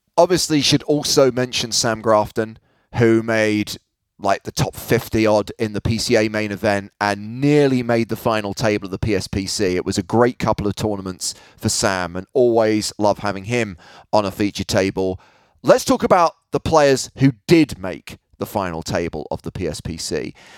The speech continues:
And it was clear, as soon as the prize pool was announced, that those six players were all gonna be guaranteed at least a million. So they were coming back for that final day,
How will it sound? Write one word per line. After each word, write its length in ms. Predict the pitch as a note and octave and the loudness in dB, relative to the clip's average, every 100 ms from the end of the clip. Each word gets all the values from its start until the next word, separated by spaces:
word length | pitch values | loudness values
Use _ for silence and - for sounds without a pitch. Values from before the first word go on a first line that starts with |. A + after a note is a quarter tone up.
| _ | _
And 380 | A#2+ B2 B2 A#2 - _ B2+ | 0 0 0 -6 -16 _ -2
it 160 | - | 0
was 440 | C#3 F3+ E3 - - _ - | 4 4 4 -8 -12 _ -12
clear, 480 | - C#3 G#2 A2+ D3 _ _ - | -2 0 2 0 -2 _ _ -4
as 100 | - | 0
soon 300 | - E3+ E3+ | 4 4 4
as 100 | E3 | 2
the 80 | D3+ | -4
prize 340 | - D3+ C#3+ | 0 2 2
pool 200 | - C#3 | 0 0
was 120 | C3 A#2+ | 2 0
announced, 580 | G#2 F2+ A2+ - - | -2 -6 -6 -8 -6
that 140 | A#2 - | -8 2
those 220 | C3+ D#3+ | 2 2
six 300 | - E3 - | 0 -2 -4
players 420 | - A#2+ G#2 G#2+ | -2 2 2 0
were 80 | A#2+ | -2
all 160 | B2 C3+ | -4 -2
gonna 160 | D3+ | -2
be 120 | C#3 | -4
guaranteed 580 | - C3+ B2+ A#2+ C3+ A#2+ | 2 2 2 -2 -2 0
at 80 | A#2 | -2
least 240 | A#2+ - | -4 -4
a 40 | A2+ | -4
million. 360 | G#2 F2+ F#2+ | -4 -6 -6
So 80 | - | -2
they 100 | A#2 | -2
were 60 | A2 | -2
coming 300 | - E3+ F3 | -2 -2 0
back 160 | D3+ | 0
for 100 | - | 0
that 140 | C3+ - | -4 -2
final 340 | C3 B2 A#2 | -4 -4 -4
day, 340 | A2 G2 F#2+ | 0 0 0